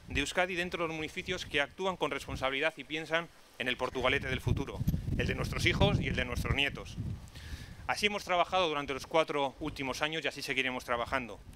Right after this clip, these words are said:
Y ello ha supuesto el reconocimiento de los vecinos y también el premio de diversas instituciones y organismos en estos temas.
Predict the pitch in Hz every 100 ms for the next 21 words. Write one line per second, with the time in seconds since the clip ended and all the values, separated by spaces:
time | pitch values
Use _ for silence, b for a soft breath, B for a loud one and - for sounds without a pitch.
0 | B B B - 143 156 151 147 160 156
1 | 151 135 123 120 131 139 131 123 117 117
2 | 151 160 160 - B B - 147 160 202
3 | 170 175 180 151 131 127 147 147 135 135
4 | 127 139 151 139 131 127 135 143 127 117
5 | - 117 123 107 85